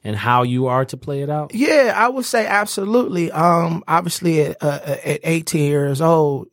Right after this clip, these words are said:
Speaker 2: uh, it, it would look different at forty, right?
Speaker 1: Right.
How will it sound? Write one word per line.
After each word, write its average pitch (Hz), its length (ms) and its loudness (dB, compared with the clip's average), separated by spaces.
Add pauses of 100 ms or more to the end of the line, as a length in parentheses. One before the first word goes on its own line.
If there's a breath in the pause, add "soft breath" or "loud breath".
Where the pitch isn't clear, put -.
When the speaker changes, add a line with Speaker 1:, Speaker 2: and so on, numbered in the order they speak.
(100)
Speaker 2:
uh, 131 380 -2
it, - 180 -14 (160)
it 151 100 -2
would 147 180 0
look 139 220 -2
different 151 380 0
at 127 100 -6
forty, 135 440 -2 (120)
right? 135 380 -2
Speaker 1:
Right. 101 240 -8